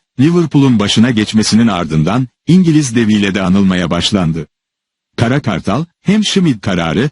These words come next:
hem de Liverpool'un hamlesine göre, operasyona başlayacak. Orkun Kökçü, Avrupa Şampiyonası kampı nedeniyle, bir süredir İstanbul'da.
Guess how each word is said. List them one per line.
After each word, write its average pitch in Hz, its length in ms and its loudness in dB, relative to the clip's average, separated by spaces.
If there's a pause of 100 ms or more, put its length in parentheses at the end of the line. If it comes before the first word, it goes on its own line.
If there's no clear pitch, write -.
(100)
hem 120 260 0
de 120 140 0
Liverpool'un 113 480 0
hamlesine 110 560 2
göre, 101 300 0 (160)
operasyona 131 640 0
başlayacak. 85 680 -4 (680)
Orkun 113 380 0
Kökçü, 123 480 -2 (180)
Avrupa 139 380 0
Şampiyonası 110 640 0
kampı 101 320 0
nedeniyle, 85 600 -2 (160)
bir 185 160 2
süredir 151 400 0
İstanbul'da. 82 720 -2